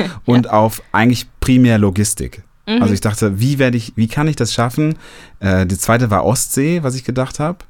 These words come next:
Speaker 2: weil auch da gibt's einen biografischen Zusammenhang. Deine Familie kommt von der Ostsee.
Speaker 1: Okay, lustig.
Speaker 2: Und
Speaker 1: Guck mal, da hab ich gar nicht dran gedacht.
Speaker 2: das waren so meine zwei Ideen.
Speaker 1: Okay.
Speaker 2: Und deswegen war für mich klar, irgendwie wird's die nächsten zehn Tage Hammer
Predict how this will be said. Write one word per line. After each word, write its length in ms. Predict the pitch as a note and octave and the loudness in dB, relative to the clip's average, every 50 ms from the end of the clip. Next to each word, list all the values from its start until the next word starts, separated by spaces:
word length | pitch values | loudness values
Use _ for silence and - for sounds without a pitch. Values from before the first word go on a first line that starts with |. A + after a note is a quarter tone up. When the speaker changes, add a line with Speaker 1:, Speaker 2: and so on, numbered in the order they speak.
| - _ | -20 _
Speaker 2:
weil 200 | - F#2+ G2 F#2+ | -2 -2 -2 -2
auch 120 | - - F#2 | -2 -4 -6
da 260 | - F#2+ F#2+ G#2+ A2+ | -2 0 0 0 2
gibt's 200 | A2+ A2 G#2+ - | 0 -2 0 0
einen 80 | A2+ G#2 | 0 2
biografischen 500 | G#2+ G2+ - F#2+ G2 G#2 G#2+ A2 G#2+ - | 2 0 0 -2 -4 -4 -2 -4 -4 -2
Zusammenhang. 460 | G2 F2+ F#2 F#2+ A2 A#2+ B2 A#2+ G2+ | -2 0 0 0 2 2 0 0 0
Deine 180 | F#2 F2+ F2+ | 0 -2 -2
Familie 320 | - - F2+ F#2+ G#2+ A#2+ A#2+ | -2 -2 -2 0 0 0 -2
kommt 200 | - A#2 A2+ - | -2 -2 -4 -2
von 100 | - A#2 | -2 -2
der 140 | A2+ G#2 F#2 | -2 0 -2
Ostsee. 460 | G#2 A#2 - - - B2 B2+ C3+ C#3+ - - - - - - - - - | -4 -6 -6 -6 -4 -4 -2 -4 -6 -10 -14 -20 -20 -20 -20 -20 -20 -16
Speaker 1:
Okay, 160 | G#3 F#3+ G3 G#3 | -6 -2 0 2
lustig. 260 | G#3 G#3 G3+ F3 - | 4 4 2 2 2
Speaker 2:
Und 60 | B3 | 0
Speaker 1:
Guck 60 | G#3+ F3 | -2 -2
mal, 60 | D#3 | -2
da 80 | D#3+ F3 | -2 -2
hab 60 | E3+ | -2
ich 120 | F#3 F#3+ | -2 -2
gar 120 | G#3 G3 F3+ | -2 -2 -2
nicht 180 | E3 D3+ - | -2 -6 -8
dran 160 | - D3+ D3+ D3+ | -8 -8 -8 -8
gedacht. 340 | D#3+ D#3+ F3 B3 - - C#4 B3+ G#3+ - | -4 -4 -4 -4 -4 -4 -6 -6 -6 -4
Speaker 2:
das 160 | - G2+ - A#2+ | -4 -2 0 2
waren 120 | A#2 A2 | 2 4
so 60 | G#2+ | 4
meine 260 | A2 G#2 F#2+ F#2+ F#2 - | 4 4 4 2 0 -4
zwei 160 | - - F2 | -6 -8 -8
Ideen. 400 | F2 E2 G2+ G2 F2 G2 A#2 - - - | -6 -4 -4 -2 -2 -4 -4 -6 -4 -6
Speaker 1:
Okay. 340 | A#3+ A#3 - G3 E3 D3 C#3+ F3 - | -6 -4 -2 -4 -6 -6 -10 -4 0
Speaker 2:
Und 120 | A2+ A2+ | 2 2
deswegen 260 | A2 - B2 A#2+ A#2+ | 4 4 4 4 4
war 120 | A2+ A#2 A2+ | 4 2 2
für 100 | - A#2 | 4 4
mich 180 | B2 C#3 - | 2 2 2
klar, 360 | - - A2+ G#2+ A2 G#2+ - - | 0 2 2 2 2 0 0 0
irgendwie 480 | C#3 C#3+ C#3 D3+ D3 A2+ A#2+ A2+ A2 G#2+ | 0 2 2 2 2 2 2 2 2 2
wird's 200 | A#2+ A#2+ - - | 0 -2 0 2
die 80 | A#2 | 2
nächsten 280 | G#2+ G#2 G#2 - A#2 G2+ | 2 2 2 0 0 0
zehn 200 | - A2+ G#2+ G2+ | 0 0 0 0
Tage 340 | G#2+ G2 G2+ G2 G2 F#2+ G#2 | 0 0 0 0 -2 0 0
Hammer 240 | A2+ B2+ B2 A#2 | 0 2 2 2